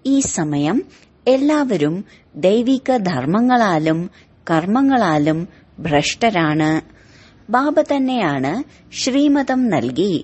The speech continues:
ശ്രേഷ്ഠമായ ധർമ്മത്തിന്റെയും കർമ്മത്തിന്റെയും സ്ഥാപന നടത്തുന്നത്. നിങ്ങൾ ശ്രീമതത്തിലൂടെ നടന്ന് ബാബയുടെ ഓർമ്മയിലൂടെ വികാരങ്ങളുടെ മേൽ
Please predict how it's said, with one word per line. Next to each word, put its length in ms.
ശ്രേഷ്ഠമായ 880
ധർമ്മത്തിന്റെയും 1040
കർമ്മത്തിന്റെയും 1040
സ്ഥാപന 760
നടത്തുന്നത്. 760
നിങ്ങൾ 380
ശ്രീമതത്തിലൂടെ 1040
നടന്ന് 500
ബാബയുടെ 580
ഓർമ്മയിലൂടെ 920
വികാരങ്ങളുടെ 880
മേൽ 380